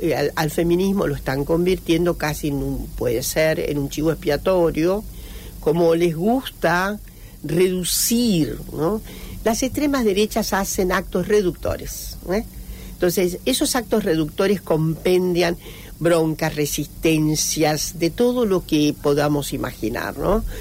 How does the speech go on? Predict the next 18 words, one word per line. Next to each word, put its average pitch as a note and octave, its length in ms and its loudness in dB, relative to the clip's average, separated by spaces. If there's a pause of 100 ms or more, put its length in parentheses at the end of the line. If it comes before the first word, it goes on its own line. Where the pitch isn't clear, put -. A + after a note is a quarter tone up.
(260)
Y B3+ 440 2
en F#3+ 200 2
realidad A3 360 2 (240)
procuran A#3+ 640 2
chivos G#3+ 300 0
expiatorios. C#3+ 640 -2 (280)
Los G#3+ 340 2
inmigrantes, C#3 880 -2 (200)
ah, F3+ 340 -2
o-, - 300 -6
en D3+ 120 -6
Europa, - 600 -4 (200)
obviamente, D#3 760 -4
ser - 200 -4
inmigrante D3+ 840 0 (480)
es - 240 0
un C#3+ 120 0
peligro. C#3+ 540 -2